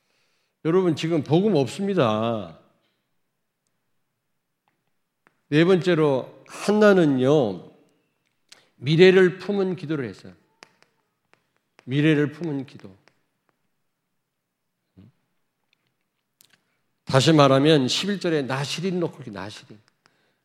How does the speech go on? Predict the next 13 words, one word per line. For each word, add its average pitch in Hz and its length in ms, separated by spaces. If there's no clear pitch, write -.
나시린은 180 840
제자 156 340
아닙니까? 156 300
제자. 120 460
미래 170 320
재앙을 170 420
막을, 156 640
막을 160 320
렘넌트를 175 540
놓고 147 500
기도한 185 400
거죠. 135 420
그렇습니다. 165 760